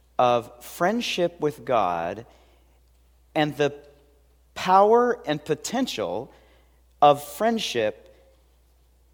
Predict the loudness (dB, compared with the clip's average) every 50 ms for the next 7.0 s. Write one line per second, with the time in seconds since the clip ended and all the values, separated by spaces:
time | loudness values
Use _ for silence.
0 | _ -8 -4 -2 -2 -2 -4 -6 -8 -8 -6 -4 -2 -2 0 0 0 -2 -2 -4
1 | -4 -4 -2 -2 -2 -2 0 0 2 2 0 0 -4 -6 -4 0 2 4 6 6
2 | 6 6 4 4 0 0 0 0 0 -2 -4 -6 -10 -10 -12 -14 -18 -20 _ _
3 | _ _ _ -20 -8 -2 -2 -2 -2 -2 -4 -2 0 0 0 0 -2 -4 -4 -4
4 | -4 -6 -6 -6 -8 -8 -8 -8 -8 -8 -8 -8 -6 -4 -4 -4 -4 -4 -6 -8
5 | -12 -14 -16 -16 -20 _ _ _ _ _ _ _ _ _ -8 -6 -4 -4 -4 -4
6 | -6 -6 -6 -8 -8 -10 -14 -18 -14 -12 -8 -8 -8 -8 -10 -14 -18 -18 -18 -20